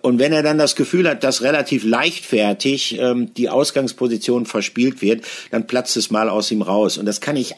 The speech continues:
absolut nachvollziehen, menschlich nachvollziehen. Und noch dazu,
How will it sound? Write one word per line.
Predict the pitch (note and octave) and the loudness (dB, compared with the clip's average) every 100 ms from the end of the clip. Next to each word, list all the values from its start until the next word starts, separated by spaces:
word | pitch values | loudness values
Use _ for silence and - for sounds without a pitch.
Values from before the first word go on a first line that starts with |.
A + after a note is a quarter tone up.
| - | -6
absolut | B2+ - B2+ A2+ G#2+ | -6 -2 0 0 0
nachvollziehen, | A2+ C3 - B2 - B2+ B2 | -2 -2 -2 -2 0 0 2
menschlich | G#2+ C3 - B2 G2 | 0 0 -2 -4 -2
nachvollziehen. | G2 F#2+ G#2+ G2+ - B2 | -4 -4 -4 -4 -2 -2
Und | G2+ | 0
noch | B2 D3 | 0 0
dazu, | E3 - D#3 D#3+ | -2 0 2 2